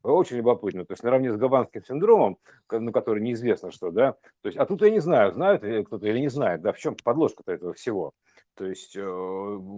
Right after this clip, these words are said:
п-, почему такой кипиш, и за-, вообще, г-, зачем нам в этом во всем участвовать? Слышать-то все это надо, да? То есть, и что там в-, лежит в основе?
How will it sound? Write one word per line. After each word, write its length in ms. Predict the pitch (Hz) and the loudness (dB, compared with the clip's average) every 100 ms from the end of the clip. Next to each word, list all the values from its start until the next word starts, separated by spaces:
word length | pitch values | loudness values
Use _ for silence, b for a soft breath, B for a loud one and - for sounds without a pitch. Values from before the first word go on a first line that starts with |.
| 98 85 | -16 -14
п-, 120 | 120 113 | -12 -10
почему 440 | 127 - 160 156 | -8 -6 -4 -2
такой 240 | 92 107 - | -4 -6 -8
кипиш, 400 | 185 - - 101 | -10 -10 -10 -10
и 40 | |
за-, 400 | 85 98 95 95 98 | -10 -12 -10 -8 -6
вообще, 380 | 110 - 92 | -6 -6 -10
г-, 200 | 82 82 - b b 131 | -10 -18 -20 b b 0
зачем 320 | 123 170 151 | 2 2 -2
нам 120 | 113 | 0
в 40 | |
этом 160 | 113 107 | 0 0
во 80 | 107 | -2
всем 180 | - 135 | -2 -4
участвовать? 440 | 135 135 - 82 - | 2 0 0 -20 -12
Слышать-то 420 | - 139 - - | -6 -6 -6 -20
все 140 | - 92 | -18 -16
это 120 | - | -10
надо, 200 | 92 76 | -10 -6
да? 160 | 107 156 | -2 -2
То 60 | b b b - | b b b -16
есть, 120 | 117 | -10
и 40 | |
что 160 | - 170 | -2 0
там 180 | 156 98 | 0 0
в-, 200 | 113 117 | 0 0
лежит 260 | 110 131 123 | -2 -2 -2
в 40 | |
основе? 380 | 127 95 78 | -2 -2 -10